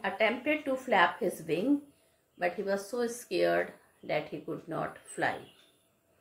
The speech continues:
The great expanse of sea is stretched down beneath. The great expanse. Now the vast sea was stretched in front of them, and it was such a long way down,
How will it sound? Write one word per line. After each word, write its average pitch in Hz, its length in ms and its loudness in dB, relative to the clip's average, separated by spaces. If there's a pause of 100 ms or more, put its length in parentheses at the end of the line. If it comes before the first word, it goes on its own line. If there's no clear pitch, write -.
(380)
The 190 280 2
great 262 380 6
expanse 202 680 2
of 190 280 -2
sea 180 420 -2
is 180 180 -10
stretched - 500 -2
down 165 360 0 (100)
beneath. 151 540 -2
The 160 280 -4
great 180 360 -2
expanse. 175 800 -4 (600)
Now 190 180 0
the 180 140 6
vast 185 440 4
sea 202 360 0
was 170 320 0 (180)
stretched - 580 -4 (140)
in 170 160 -4
front 151 340 -2
of 139 220 -2
them, 247 340 2 (640)
and 196 160 2
it 214 160 -4
was 220 220 2
such 220 220 0
a 247 160 6
long 180 340 2
way 185 160 4
down, 165 400 2